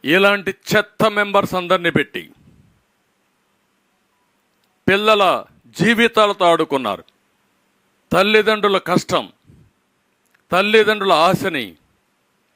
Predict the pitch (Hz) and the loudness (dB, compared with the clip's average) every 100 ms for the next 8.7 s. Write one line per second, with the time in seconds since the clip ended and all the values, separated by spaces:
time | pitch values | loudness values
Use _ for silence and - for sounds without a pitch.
0 | - 147 175 - 160 147 135 113 - - | -8 -2 -2 -2 -4 0 0 0 -6 -16
1 | 104 127 156 190 160 135 123 127 113 110 | -4 -2 -2 -4 -4 -2 -2 -2 -4 -4
2 | 110 - 101 - - 73 _ _ _ _ | -6 -8 -8 -8 -8 -10 _ _ _ _
3 | _ _ _ _ - 101 101 127 151 - | _ _ _ _ -6 -4 -2 0 0 2
4 | 156 104 131 147 156 117 101 _ _ _ | 0 0 -6 -2 0 0 -4 _ _ _
5 | _ _ _ _ _ - 101 127 135 147 | _ _ _ _ _ -12 -4 -4 -2 -2
6 | 185 - _ _ _ _ _ _ _ _ | -2 -8 _ _ _ _ _ _ _ _
7 | _ _ _ 143 156 147 208 208 190 180 | _ _ _ -4 -2 0 0 0 -2 -4
8 | 165 - 165 156 143 156 170 | -4 2 2 2 -2 -4 -4